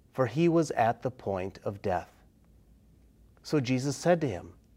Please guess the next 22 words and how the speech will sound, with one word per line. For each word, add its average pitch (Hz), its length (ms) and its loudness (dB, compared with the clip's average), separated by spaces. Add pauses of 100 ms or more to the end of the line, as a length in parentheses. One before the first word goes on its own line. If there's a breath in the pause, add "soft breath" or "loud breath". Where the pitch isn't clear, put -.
(680 soft breath)
"Unless 143 520 4
you 156 200 4
see 143 220 2
signs 120 560 4
and 151 260 4
wonders, 131 600 2 (180)
you 139 280 6
will 101 380 2
not 101 340 2
believe." 220 640 0 (1040 soft breath)
The 143 140 2
official 147 400 2
said 156 340 2
to 120 60 -4
him, 95 300 -4 (460 soft breath)
"Sir, 190 480 4
come 180 380 4
down 180 360 8
before 139 360 8
my 170 180 6
child 160 420 6
dies." 247 600 4